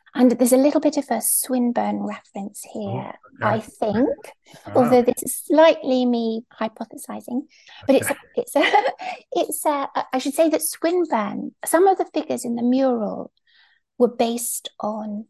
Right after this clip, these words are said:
Speaker 1: Swinburne.
Speaker 2: Oh,
Speaker 1: So,
Speaker 2: wow.
Speaker 1: yeah. So there is a connection there. But in the screen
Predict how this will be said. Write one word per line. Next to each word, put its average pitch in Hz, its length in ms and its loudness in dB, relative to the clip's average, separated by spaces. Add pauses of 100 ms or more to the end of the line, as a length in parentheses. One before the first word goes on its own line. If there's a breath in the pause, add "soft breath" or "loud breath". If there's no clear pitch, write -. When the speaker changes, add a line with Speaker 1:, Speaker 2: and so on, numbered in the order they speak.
Speaker 1:
Swinburne. - 760 -2 (680)
Speaker 2:
Oh, 254 300 -12 (260)
Speaker 1:
So, 247 120 -8
Speaker 2:
wow. 240 140 -10
Speaker 1:
yeah. - 300 2 (460 soft breath)
So 330 140 2
there 339 120 2
is 381 140 2
a - 40 0
connection 277 640 -8
there. 208 380 -14
But - 220 -2
in 349 200 6
the 370 80 2
screen 254 800 -4